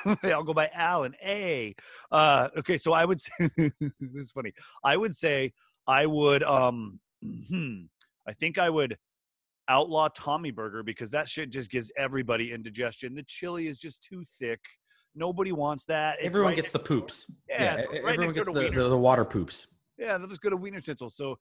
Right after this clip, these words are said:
Speaker 1: Tommy Burger's gotta go away. And then I would probably say, this is for the United States, right? The U S?
Speaker 2: Yeah. Yeah, yeah,
Speaker 1: Okay.
Speaker 2: yeah.
Speaker 1: Okay. I would say, um, um, hmm. I mean, I could get a lot of people on my side if I just say defund the police.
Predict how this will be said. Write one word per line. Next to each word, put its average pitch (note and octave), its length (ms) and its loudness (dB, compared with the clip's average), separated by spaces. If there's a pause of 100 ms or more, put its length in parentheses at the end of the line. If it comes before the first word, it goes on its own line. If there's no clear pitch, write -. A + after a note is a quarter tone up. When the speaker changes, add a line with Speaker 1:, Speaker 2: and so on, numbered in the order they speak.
(260)
Speaker 1:
Tommy F#3+ 240 -6
Burger's F3+ 320 -4
gotta E3+ 260 4
go D#3+ 220 2
away. D#3 420 0 (340)
And C#3 160 -2
then C#3+ 180 0
I C#3+ 80 2
would C#3 180 2
probably C3+ 320 0
say, - 100 -14
this D#3 160 -10
is E3 80 -10
for D#3+ 120 -4
the C#3 60 0
United A2 460 -4
States, F2+ 360 -8
right? F2+ 180 -12
The G2+ 60 -16
U G2+ 120 -8
S? A2 220 -12
Speaker 2:
Yeah. F#2 160 -12 (140)
Yeah, F3+ 140 2
yeah, C#3+ 80 4
Speaker 1:
Okay. A2 200 -8
Speaker 2:
yeah. B2+ 160 -6 (160)
Speaker 1:
Okay. G#2+ 200 -12
I C#3 100 0
would C#3+ 180 -2
say, D3+ 240 4
um, C3+ 300 4
um, A#2+ 640 0 (1500)
hmm. C3 360 -6 (1160)
I A#2 60 -4
mean, B2 100 0
I C#3+ 80 4
could C#3 160 -6
get A#2+ 120 0
a A2+ 40 0
lot B2 160 2
of B2+ 60 -6
people A#2 160 -4
on A2 80 -4
my A2 80 -4
side G#2+ 180 -4
if G#2 60 -4
I G#2 80 -4
just G#2 180 -8
say A2+ 80 -8
defund G#2+ 380 -8
the G2 60 -14
police. G#2 500 -10